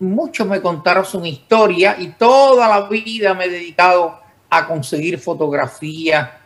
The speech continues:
a conseguir. Ayer le comentaba a mi esposa que yo tengo en mi poder la foto de la boda de mis abuelos pater-, maternos, los dos gallegos,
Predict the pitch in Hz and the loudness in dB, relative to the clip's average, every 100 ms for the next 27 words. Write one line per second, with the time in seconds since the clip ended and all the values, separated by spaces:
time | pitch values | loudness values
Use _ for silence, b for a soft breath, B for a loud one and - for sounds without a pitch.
0 | _ 156 147 160 156 131 170 202 220 _ | _ 0 0 -2 -8 -6 -2 -2 -2 _
1 | 180 180 247 247 226 226 202 226 226 220 | -2 0 2 2 0 -4 2 2 2 0
2 | 208 - 220 208 185 185 175 214 214 233 | -4 -6 -10 -6 -4 -2 2 2 4 2
3 | 208 180 165 165 165 151 170 202 226 190 | 2 -2 -6 -8 -12 -4 -2 2 2 2
4 | 131 - _ _ _ - 165 170 160 - | -2 -16 _ _ _ -6 2 4 4 2
5 | - 220 226 - 151 139 147 147 156 147 | 0 4 4 0 -2 -2 -2 2 2 4
6 | 190 220 175 147 139 143 147 135 - 160 | 4 4 4 2 0 -8 -8 -12 -4 -2
7 | 147 175 226 214 - 165 156 - 202 196 | 2 4 4 2 0 2 2 4 2 2
8 | - 160 160 160 196 180 135 131 131 131 | -4 -4 -2 0 2 2 0 -6 -6 0
9 | 185 196 185 175 214 170 127 | 2 2 0 2 2 2 -2